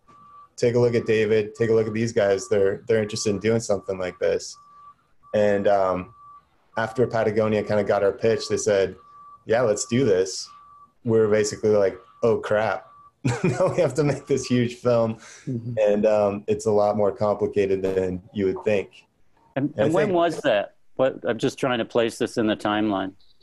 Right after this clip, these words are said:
Speaker 3: When was
Speaker 1: Yeah,
Speaker 3: that
Speaker 1: that would've,
Speaker 3: meeting, or when was,
Speaker 1: that would've
Speaker 3: when did you
Speaker 1: been,
Speaker 3: get the
Speaker 1: uh,
Speaker 3: green light?
Speaker 1: green light probably would have been late twenty seventeen, so November, December twenty seventeen. Our first day of shooting was, I think, December fourth, when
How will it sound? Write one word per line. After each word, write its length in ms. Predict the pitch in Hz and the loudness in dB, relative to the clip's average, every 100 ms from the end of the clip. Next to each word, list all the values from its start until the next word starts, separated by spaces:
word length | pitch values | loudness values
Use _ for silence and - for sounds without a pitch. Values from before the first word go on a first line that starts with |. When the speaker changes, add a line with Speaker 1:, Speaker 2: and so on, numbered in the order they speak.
| _ _ _ | _ _ _
Speaker 3:
When 140 | 123 | -2
was 80 | 131 | 0
Speaker 1:
Yeah, 140 | 127 123 | 0 2
Speaker 3:
that 80 | |
Speaker 1:
that 80 | 123 | 2
would've, 160 | 156 113 | 0 0
Speaker 3:
meeting, 260 | 104 101 | -2 -4
or 100 | 95 | -4
when 180 | 101 110 | -2 0
was, 120 | 110 | 2
Speaker 1:
that 80 | 101 | 2
would've 100 | 147 | 2
Speaker 3:
when 80 | 120 | 2
did 100 | 123 | 2
you 60 | 123 | 2
Speaker 1:
been, 60 | |
Speaker 3:
get 160 | 113 113 | 0 -2
the 80 | 143 | -2
Speaker 1:
uh, 60 | |
Speaker 3:
green 260 | 113 104 101 | -2 -2 0
light? 280 | 101 101 107 _ - - _ _ _ _ _ - - | 0 -2 -6 _ -20 -20 _ _ _ _ _ -20 -4
Speaker 1:
green 300 | 135 151 143 | 0 2 2
light 240 | 127 139 | 0 0
probably 320 | 139 135 127 | 0 2 2
would 260 | 123 123 123 | 2 0 2
have 100 | 110 | 2
been 400 | 120 117 110 104 | 2 2 0 0
late 380 | 110 117 - - | 2 0 -2 -6
twenty 260 | 123 117 | -2 0
seventeen, 840 | 113 120 107 110 104 - 113 104 104 _ _ - | 0 0 2 0 -4 -2 0 0 -4 _ _ -10
so 540 | - 113 101 95 95 _ _ - _ - - | 0 2 4 2 0 _ _ -20 _ -20 -2
November, 460 | 110 104 104 110 | 0 2 0 0
December 640 | 113 120 - 110 113 117 117 | 0 0 0 0 2 2 0
twenty 220 | - 117 113 | -4 -4 -2
seventeen. 760 | - 113 107 101 107 110 123 - _ _ _ _ - | 0 -2 -2 -6 -2 -2 -2 -8 _ _ _ _ -8
Our 100 | - | -4
first 300 | 104 127 117 | -2 0 0
day 140 | 135 117 | 2 0
of 40 | |
shooting 360 | 104 120 113 110 | 0 0 0 0
was, 300 | 98 - - _ - - _ - | -2 -6 -10 _ -20 -20 _ -6
I 80 | 98 | -4
think, 240 | - 98 | -4 -4
December 400 | 101 - 107 98 | -4 -2 -2 -4
fourth, 480 | - 110 104 - - | -4 0 0 -2 -6
when 320 | 95 92 90 | -6 -6 -10